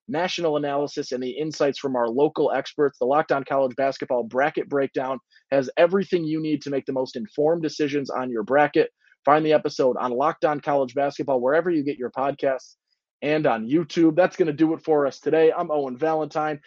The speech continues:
If you want to, please, we would greatly appreciate it in the Locked On Syracuse community. Uh, follow us,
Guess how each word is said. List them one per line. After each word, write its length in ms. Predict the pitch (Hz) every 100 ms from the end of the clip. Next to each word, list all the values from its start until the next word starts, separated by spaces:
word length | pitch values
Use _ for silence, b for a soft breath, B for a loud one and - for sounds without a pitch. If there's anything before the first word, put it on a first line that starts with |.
| b
If 180 | 214 202
you 100 | 214
want 240 | 214 196 -
to, 300 | - 180 127 -
please, 520 | 220 254 208 147 117 160
we 100 | 180
would 120 | 151
greatly 360 | 156 156 131 117
appreciate 600 | - 160 - 156 147 147
it 80 | 147
in 60 | 135
the 60 |
Locked 300 | 131 127 -
On 120 | 131
Syracuse 520 | - 139 127 - 123 -
community. 600 | 117 160 156 151 151 - B B B
Uh, 520 | 135 139 131 131 131 117 _
follow 360 | 170 175 165 139
us, 340 | 110 -